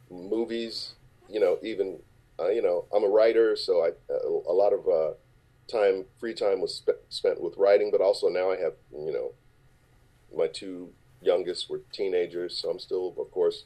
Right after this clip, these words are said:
a dad and all of that stuff. Um, I have the experience of looking up on the wall and seeing a pi-, all the pictures and realizing,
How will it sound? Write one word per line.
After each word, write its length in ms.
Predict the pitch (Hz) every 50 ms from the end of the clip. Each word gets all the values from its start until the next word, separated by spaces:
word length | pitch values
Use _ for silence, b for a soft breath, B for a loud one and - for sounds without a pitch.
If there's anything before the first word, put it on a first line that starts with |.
| -
a 40 | -
dad 420 | - - 78 78 80 82 85 85 -
and 120 | - -
all 200 | 71 80 85 85
of 80 | - -
that 120 | - -
stuff. 160 | - - - - - _ _ _ _ _ _ _ _ _ _ _ _ _ _ _ _ _ _ -
Um, 380 | 90 92 92 87 85 82 80 - - _ _ _ _ _ _ _ _ _ _ _ _ _ _ _ _ _ _ _ _ _ _ _ _ 110
I 60 | 110
have 280 | 104 123 139 143 143 143
the 100 | 147 143
experience 580 | 127 - - - 131 127 117 113 110 104 -
of 100 | 95 82
looking 360 | 87 98 110 - - 127 123 123
up 140 | 117 -
on 180 | - 110 104 98
the 40 | 95
wall 360 | 90 90 98 95 92 90 82
and 100 | 80 82
seeing 240 | - - 101 101 98
a 60 | 98
pi-, 180 | 95 - - - -
all 120 | - 98 98
the 60 | 98
pictures 400 | - - 113 - - 95 87 -
and 120 | 85 82 87
realizing, 460 | 92 92 90 90 87 85 - 87 82